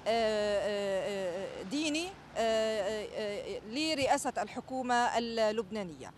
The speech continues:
وبالتالي، آه، خرجت، خرج اللبنانيون وخرج المحتجون والمتظاهرون. طبعًا بداية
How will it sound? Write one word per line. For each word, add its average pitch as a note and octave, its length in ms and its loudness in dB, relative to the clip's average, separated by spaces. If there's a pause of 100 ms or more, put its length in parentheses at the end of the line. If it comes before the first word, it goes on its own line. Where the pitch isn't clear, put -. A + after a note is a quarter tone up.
(300)
وبالتالي، D4+ 880 6
آه، B3 640 2
خرجت، A3 760 4
خرج C4+ 260 4
اللبنانيون A3+ 800 -2
وخرج A#3 380 0
المحتجون A3 840 -2
والمتظاهرون. A3 960 0 (360)
طبعًا C#4 300 4
بداية C#4+ 300 8